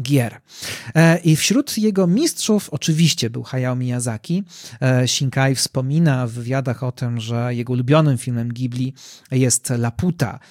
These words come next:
E, to jest film, który on zobaczył jeszcze jako młody człowiek, zachwycił się nim absolutnie,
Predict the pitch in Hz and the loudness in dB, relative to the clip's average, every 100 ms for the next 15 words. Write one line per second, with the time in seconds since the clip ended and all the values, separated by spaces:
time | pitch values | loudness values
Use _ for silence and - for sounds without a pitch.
0 | - 139 131 123 127 123 - - 131 - | -8 -2 -2 0 -2 -2 -4 -6 -6 -8
1 | _ 135 127 127 127 123 123 123 131 - | _ -4 -2 -2 -4 -4 -4 -2 -2 0
2 | 131 113 120 117 120 127 160 170 180 156 | -2 -2 -4 -4 -2 2 2 2 2 2
3 | 143 123 123 - 147 131 - 123 117 110 | 2 0 -2 -4 -4 -4 -6 -6 -8 -8
4 | 131 143 170 175 170 | -8 -8 -4 0 0